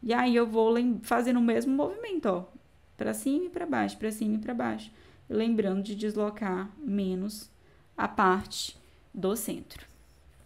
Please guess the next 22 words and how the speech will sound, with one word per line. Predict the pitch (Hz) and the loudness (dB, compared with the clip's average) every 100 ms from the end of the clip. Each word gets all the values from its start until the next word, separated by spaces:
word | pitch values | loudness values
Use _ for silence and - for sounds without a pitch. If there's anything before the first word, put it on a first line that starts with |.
| - - - - - | -20 -20 -20 -20 -8
Vamos | 202 196 196 | -2 0 0
repetir | 196 - - 190 | -2 -2 -2 0
ela | 180 | 0
aqui, | 180 262 226 | 0 2 4
ó. | - - - _ _ _ - - - - - - - - - _ - - - _ - _ - - - - - | 2 -6 -20 _ _ _ -20 -20 -20 -20 -20 -20 -20 -20 -20 _ -20 -20 -20 _ -20 _ -20 -20 -20 -12 -6
Encosto | 180 - 202 214 - 254 | -4 2 2 4 2 -2
aqui, | 254 254 269 | 0 2 2
deito | 220 214 214 240 - 240 | 2 4 4 4 0 2
no | |
meu | 214 208 | 2 2
papel | 220 - 214 226 320 - - - - - | -2 -2 0 0 -2 -12 -20 -20 -18 -8
e | - | -6
vou, | 220 208 233 | -2 2 4
ó, | 196 175 | 4 0
pra | - 196 190 | -4 -4 -2
cima | - 247 262 | 0 2 2
e | 269 | 0
pra | - | 0
baixo, | 214 190 185 196 202 208 | 0 2 2 0 -2 -4
dando | 180 175 175 | -4 -2 -2
leves | 180 190 226 262 269 262 | -2 0 0 0 -2 -4
tremidinhas | - 220 214 202 180 185 180 196 - | -2 0 0 -2 -2 0 0 -2 -6